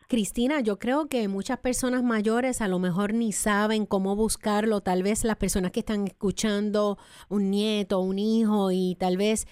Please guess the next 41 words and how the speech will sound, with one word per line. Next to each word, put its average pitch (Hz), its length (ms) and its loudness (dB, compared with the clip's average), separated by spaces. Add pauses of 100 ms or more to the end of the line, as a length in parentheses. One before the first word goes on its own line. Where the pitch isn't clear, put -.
(320)
eh, 190 320 2
"Oye, 214 240 2
mami 180 260 0
tendrá 214 400 2
o 208 140 0
papi 190 240 0
tendrá 202 460 0
esta, 185 520 0
esta, 190 380 0
esta 190 260 -2
tecnología 208 760 0
que 180 180 0
va 175 100 2
a 175 60 0
ser 214 160 0
obsoleta 202 960 0
en 180 100 0
unos 190 300 0
días 262 420 0
o 190 60 2
ya 180 180 2
fue 214 320 0
obsoleta". 165 640 0 (420)
Eh, 214 240 2
vamos 202 380 0
a 269 120 0
revisar 233 720 0
esos 214 240 0
dispositivos 202 720 0
de 190 120 0
nuestros, 233 640 0 (180)
de 185 140 -2
nuestras 185 280 -2
personas 190 400 0
mayores 233 600 2
o 208 100 0
tal 196 180 2
vez 277 120 2
hasta 339 220 2
uno 339 240 0
mismo. 339 460 0